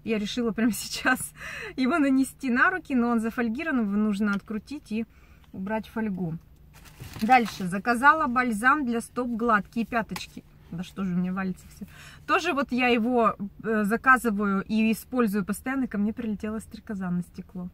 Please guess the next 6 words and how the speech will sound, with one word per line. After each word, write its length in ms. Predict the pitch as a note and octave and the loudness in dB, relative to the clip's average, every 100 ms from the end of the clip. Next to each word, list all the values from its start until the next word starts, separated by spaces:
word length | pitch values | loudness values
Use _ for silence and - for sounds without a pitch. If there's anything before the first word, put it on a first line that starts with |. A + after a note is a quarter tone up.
| - - - - - - - | -18 -20 -20 -20 -20 -20 -16
Такая 300 | G#3 - G#3+ | -10 -6 -6
красотка. 720 | F#3 G3 - G3 - - F#3 E3+ - - - - - - - - - - - - - - | -6 -10 -8 -12 -12 -10 -10 -10 -18 -20 -20 -20 -20 -20 -20 -20 -20 -20 -20 -20 -20 -16
А, 500 | - G3+ G3+ G3 F#3+ | -8 -2 0 2 2
бальзам, 580 | F3+ A3+ A3 B3+ B3 A3+ - | 2 2 4 6 6 6 -2
э, 160 | - F#3 A3 | -12 -8 -2
обожаю 640 | - - B3 A#3 E4 F4+ | 2 2 2 2 2 2